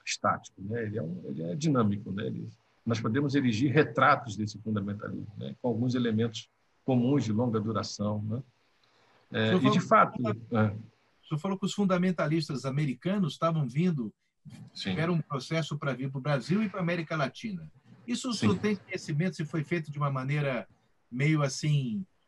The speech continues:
Speaker 2: aleatória ou foi uma coisa mais planejada pelo que o senhor estudou?
Speaker 1: Ô, ô, Marcos, as duas coisas,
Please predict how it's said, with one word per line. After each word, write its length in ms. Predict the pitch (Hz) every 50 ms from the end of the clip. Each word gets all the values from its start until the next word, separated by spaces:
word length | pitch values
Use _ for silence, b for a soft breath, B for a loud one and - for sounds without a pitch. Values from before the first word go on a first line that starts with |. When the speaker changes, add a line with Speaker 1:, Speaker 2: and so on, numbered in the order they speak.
| _ _
Speaker 2:
aleatória 720 | - 135 139 143 147 139 131 - _ 185 202 226 247 247
ou 60 | 220
foi 120 | - - 208
uma 140 | 202 196 190
coisa 300 | - 185 175 160 160 151
mais 220 | 151 151 147 -
planejada 840 | - _ 156 151 147 147 143 135 120 - - 127 123 123 113 113 107
pelo 240 | - - 123 123 123
que 80 | -
o 40 | 123
senhor 180 | - - 135 123
estudou? 520 | - - - 120 107 104 95 85 80 - _ _ - - _ _ _ _ _ _ _ b b b b b b b b b b _ _ -
Speaker 1:
Ô, 220 | 117 117 113 131
ô, 40 | 131
Marcos, 360 | 139 147 147 131 - - 127
as 100 | 120 104
duas 280 | 98 139 156 151 - -
coisas, 600 | - - 90 85 - - - - - - -